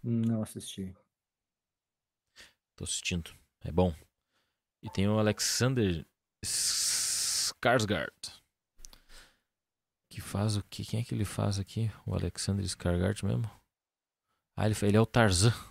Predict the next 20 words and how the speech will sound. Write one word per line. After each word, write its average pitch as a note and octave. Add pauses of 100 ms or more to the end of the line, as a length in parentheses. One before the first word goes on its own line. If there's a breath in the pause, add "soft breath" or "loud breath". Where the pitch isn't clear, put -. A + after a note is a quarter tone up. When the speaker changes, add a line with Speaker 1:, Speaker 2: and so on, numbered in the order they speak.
(140)
Speaker 2:
<laughs> -
Do F2+
filme. - (960)
Do F#2
Tarzan. D#2 (100)
Speaker 1:
Fora G#3
que G#3+
essa G#3+
série G3
só G3
tem G3+
duas G3+
temporadas, D#3
cara. - (800)
Speaker 2:
É -
boa, G#2+
né? G2+
Mas F#2+
é G2+
boa. A2